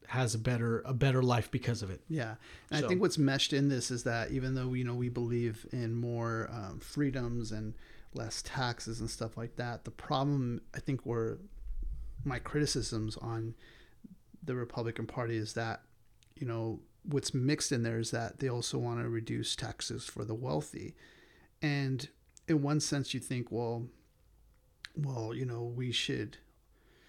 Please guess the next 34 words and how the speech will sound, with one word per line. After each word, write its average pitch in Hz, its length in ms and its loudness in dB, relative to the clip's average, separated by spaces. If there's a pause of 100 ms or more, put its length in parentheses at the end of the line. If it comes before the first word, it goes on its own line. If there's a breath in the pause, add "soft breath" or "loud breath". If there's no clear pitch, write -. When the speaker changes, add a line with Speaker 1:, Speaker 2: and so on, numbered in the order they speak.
(540 soft breath)
Speaker 2:
maybe 131 220 4
that, 127 460 0
that 127 160 -2
if 117 80 -4
they 127 120 0
do 196 240 4
tax 131 360 0
the 135 40 2
wealthy, 117 520 0
that, 110 220 -4
that 107 200 -2
will 220 220 6
trickle 135 340 0
down. 110 460 -2 (260)
But 131 220 2
the 135 80 -2
problem 156 480 2
with 127 180 -2
that 113 220 2
is, 113 480 0 (760 soft breath)
the 190 200 -6
problem 143 320 2
with 151 160 2
that 117 180 2
is 113 160 -2
that 113 220 0
if 120 200 -4
you 123 60 -2
do 175 220 -2
that, 123 360 0
then 120 220 -2
what 131 140 0
if 139 140 -4
that, 131 260 2